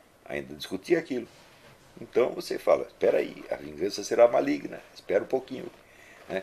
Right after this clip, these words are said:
que eu vou." Isso aí é que nem o, o menino que tem az-,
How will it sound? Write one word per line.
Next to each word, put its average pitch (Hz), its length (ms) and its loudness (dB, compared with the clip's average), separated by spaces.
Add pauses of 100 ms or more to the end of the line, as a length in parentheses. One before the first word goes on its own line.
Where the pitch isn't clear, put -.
que 117 80 2
eu 131 120 10
vou." 92 240 4 (720)
Isso 156 220 8
aí 208 60 12
é 208 40 10
que 208 160 2
nem 165 380 6 (1500)
o, 135 80 0
o 165 60 4
menino 143 420 2
que 117 140 -8
tem 139 380 2
az-, 98 500 6